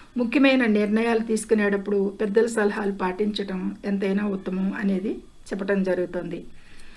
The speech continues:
ఇక కన్యా రాశి, ఈ కన్యా రాశి వారికి ఖర్చులు పెరిగే అవకాశం ఉంది ఎక్కువగా.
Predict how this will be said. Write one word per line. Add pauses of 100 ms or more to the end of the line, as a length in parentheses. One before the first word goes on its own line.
(320)
ఇక
కన్యా
రాశి,
ఈ
కన్యా
రాశి
వారికి
ఖర్చులు
పెరిగే
అవకాశం
ఉంది (140)
ఎక్కువగా.